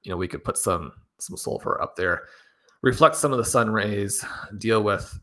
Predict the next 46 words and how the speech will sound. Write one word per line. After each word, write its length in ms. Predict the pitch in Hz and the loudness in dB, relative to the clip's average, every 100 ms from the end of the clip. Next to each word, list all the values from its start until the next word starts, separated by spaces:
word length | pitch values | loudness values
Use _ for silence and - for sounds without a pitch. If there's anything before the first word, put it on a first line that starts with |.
| _ | _
some 260 | - - 101 | -6 -2 -2
of 200 | 95 90 | -4 -6
the 400 | 95 95 101 - _ _ | -4 -4 -6 -10 _ _
heating. 680 | - 127 117 110 101 71 - _ - | -8 -4 0 0 -2 -8 -16 _ 0
Obviously, 320 | 104 - 110 | 2 2 -2
that's 160 | 95 - | -4 -2
controversial 560 | - - - 98 - | -4 -2 -2 0 0
<laughs> 100 | 82 | 2
because 360 | - - - 85 | 4 4 -2 -4
there 80 | 95 | -2
are 40 | |
a 40 | 87 | -2
lot 100 | 78 | -2
of 60 | |
people 160 | 107 - | -6 -8
who 80 | 104 | -2
aren't 240 | 95 78 | 0 0
in 60 | 104 | -2
favor 360 | 98 101 98 | 0 2 2
of 120 | 95 - - - - | 2 -2 -14 -20 0
adding 280 | 113 101 90 | 2 2 0
even 260 | 113 101 87 | -2 -2 -2
more 280 | 104 156 143 | 4 6 6
stuff 500 | - 104 95 - - - _ _ _ - | 6 6 4 0 -20 -20 _ _ _ 0
up 220 | 98 - | 0 2
into 600 | 113 101 104 98 92 92 - - - | -4 -4 -2 0 2 0 -2 -12 -4
the 160 | 110 | 0
air. 160 | 95 95 | 2 2
Talks 440 | 95 123 - - - | 4 4 4 -8 -6
about 320 | 98 95 98 - | -2 2 2 4
that, 220 | 110 104 - | 4 4 2
obviously, 400 | 101 87 - 95 | 2 0 -4 -4
in 80 | 92 | -4
the 80 | |
novel. 220 | 92 92 95 | -4 -2 2
That's 180 | 117 | 2
not 160 | 127 117 | 4 4
exactly 480 | 107 - 101 - 107 | 2 2 2 2 -4
the 100 | 98 | -6
solution 560 | - 98 95 98 92 92 - _ - | -4 -4 -4 -6 -8 -10 -18 _ -6
that 160 | 95 - _ _ _ - | -4 -4 _ _ _ -8
the 100 | 101 | -4
protagonists 560 | - - 107 95 90 | -4 -2 -4 -4 -6
come 180 | - 101 | -8 0
up 180 | 101 95 | 0 2
with, 200 | 101 - | 0 -2